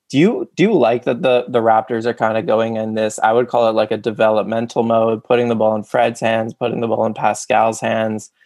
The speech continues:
even letting O G create a little bit and, and basically saying, like, "We're not trying every night our hardest to win," I would say. We're more, we're, we're more worried about the long term here. Do you think that's the right approach?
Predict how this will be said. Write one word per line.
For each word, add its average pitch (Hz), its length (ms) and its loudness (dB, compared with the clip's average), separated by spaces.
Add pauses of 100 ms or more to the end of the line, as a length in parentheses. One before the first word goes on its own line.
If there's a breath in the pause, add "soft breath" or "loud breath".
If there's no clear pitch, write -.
(220 soft breath)
even 131 300 2
letting 113 260 2
O 110 220 0
G 127 240 -4
create 127 300 2
a 123 80 2
little 123 200 4
bit 120 240 2
and, 113 200 -4
and 113 180 -2
basically 113 400 -2
saying, 107 280 -4
like, 107 280 -2 (720)
"We're 135 180 0
not 170 280 2
trying 123 520 0
every 113 320 0
night 107 460 -4
our 110 180 2
hardest - 800 -4 (260)
to - 100 -8
win," 101 500 -4
I 104 140 0
would 101 200 -6
say. 98 380 -4 (220)
We're 120 140 2
more, 123 300 2
we're, 120 420 0
we're 123 180 2
more 139 180 4
worried 120 220 4
about 110 200 2
the 104 80 0
long 104 360 -2
term 82 260 -10
here. 107 200 -10
Do 120 100 -8
you 113 60 -4
think 131 180 -2
that's 123 240 0
the 117 80 -2
right 110 260 0
approach? - 580 -4